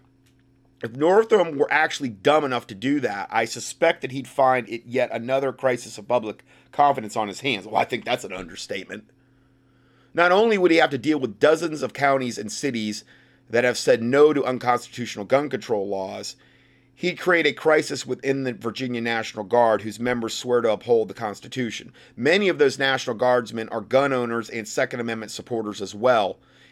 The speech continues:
and I suspect there would be a genuine fracturing of the organization over this issue. Yeah, a divided military like we had talked about earlier.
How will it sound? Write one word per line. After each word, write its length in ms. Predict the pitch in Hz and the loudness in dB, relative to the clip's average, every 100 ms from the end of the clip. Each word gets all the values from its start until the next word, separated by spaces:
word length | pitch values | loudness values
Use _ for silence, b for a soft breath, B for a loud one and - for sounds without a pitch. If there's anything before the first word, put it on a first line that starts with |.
| b | b
and 140 | 120 | -2
I 140 | 131 143 | 0 0
suspect 500 | 131 - - 131 - | -4 -6 0 0 0
there 120 | 123 | -4
would 100 | 110 | -2
be 120 | 110 | -4
a 40 | |
genuine 440 | 101 127 123 117 104 | 0 0 0 -2 -8
fracturing 640 | - 127 127 - 113 107 | -2 0 0 -2 -10 -10
of 100 | 110 | -8
the 80 | 110 | -8
organization 720 | 113 104 104 95 107 101 101 113 | -6 -6 -8 -6 -6 -6 -12 -8
over 220 | 107 101 | -8 -8
this 160 | 92 110 | -14 -10
issue. 420 | 110 - - - | -10 -10 -18 -12
Yeah, 300 | - 156 101 _ _ _ _ _ - | -2 -2 -2 _ _ _ _ _ -10
a 40 | |
divided 440 | 113 104 135 123 120 | -4 0 2 0 -6
military 400 | 135 117 101 98 | -6 -6 -8 -8
like 160 | 101 | -8
we 80 | 107 | -10
had 100 | 101 | -12
talked 240 | - 113 | -12 -14
about 180 | 107 104 | -14 -10
earlier. 420 | 110 113 87 78 | -8 -8 -10 -18